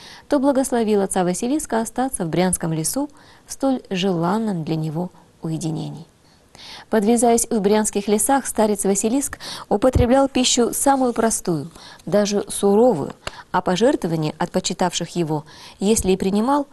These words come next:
то сам почти не ел, а раздавал все другим. Не только простые люди, но и помещики очень любили такие угощения пустынника. Хлеб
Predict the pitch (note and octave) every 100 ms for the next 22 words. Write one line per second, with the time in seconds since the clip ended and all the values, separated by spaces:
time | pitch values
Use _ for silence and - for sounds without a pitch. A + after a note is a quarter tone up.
0 | - _ - A#3+ D4+ C4 A3+ - A3+ G3+
1 | D#3 E3+ E3 - - - G3+ G#3+ E3+ F#3
2 | C4 C4+ - G#3 F#3+ F#3 E3 D3+ - _
3 | _ _ - - - G#3 G#3+ A#3 B3+ A#3+
4 | A3+ A3 - G#3 F#3+ F3+ D3 F#3 G3+ G#3
5 | A3 G#3+ A#3+ C4+ - - C#3+ - - A3+
6 | B3 A3+ A3+ G#3 G3 F3+ F3 F#3 G#3 F3
7 | F3 - F3 E3 E3 D#3 - D#3 D3+ -
8 | - _ - - - - G#3+ A3+